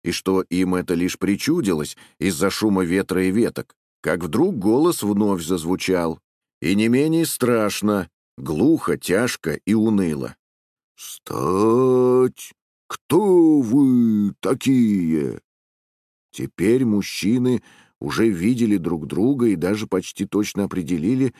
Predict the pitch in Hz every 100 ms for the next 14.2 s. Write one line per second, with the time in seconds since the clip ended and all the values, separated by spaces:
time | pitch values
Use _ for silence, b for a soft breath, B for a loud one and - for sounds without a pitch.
0 | b b - 73 71 90 143 120 95 92
1 | 113 123 123 - 127 123 - 87 80 71
2 | 85 120 113 104 98 85 - 73 113 107
3 | - 85 113 107 95 85 69 90 110 104
4 | 101 98 - 131 143 76 - _ _ _
5 | _ - - 123 147 123 92 123 113 120
6 | 113 123 92 120 117 - 85 90 95 104
7 | 113 110 135 - 69 - _ _ _ _
8 | _ _ _ - 78 98 113 113 104 101
9 | - 92 - - 101 87 - 98 139 110
10 | 82 62 - _ _ _ - 80 104 165
11 | 120 110 82 151 139 117 98 95 92 -
12 | - 127 123 101 90 85 78 120 95 -
13 | 80 - 127 110 87 78 69 104 151 147
14 | 147